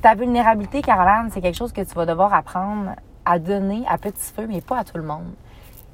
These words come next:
Hein, ça me rentrait dedans. La vulnérabilité, c'est quelque chose de magnifique, mais c'est pas tout le monde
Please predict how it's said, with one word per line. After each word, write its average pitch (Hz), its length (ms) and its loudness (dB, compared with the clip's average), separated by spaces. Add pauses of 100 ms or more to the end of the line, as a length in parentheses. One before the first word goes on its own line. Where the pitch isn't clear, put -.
(720)
Hein, 269 280 0
ça 175 180 4
me 175 120 2
rentrait 180 340 -2
dedans. 160 220 -8 (200)
La 208 120 8
vulnérabilité, 240 640 0
c'est 214 120 -4
quelque 175 200 -2
chose 262 420 -2
de 175 120 2
magnifique, 214 760 -4 (340)
mais 196 80 -2
c'est 190 160 -6
pas 302 120 -2
tout 233 120 -2
le 202 60 0
monde 190 300 0